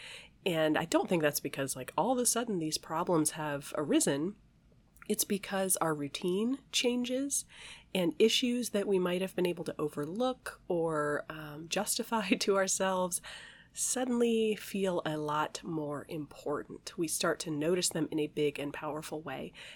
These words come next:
And so I want to invite you to be intentional this season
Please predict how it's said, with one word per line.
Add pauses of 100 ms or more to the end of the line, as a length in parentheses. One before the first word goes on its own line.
And
so
I
want
to
invite
you
to
be
intentional (340)
this
season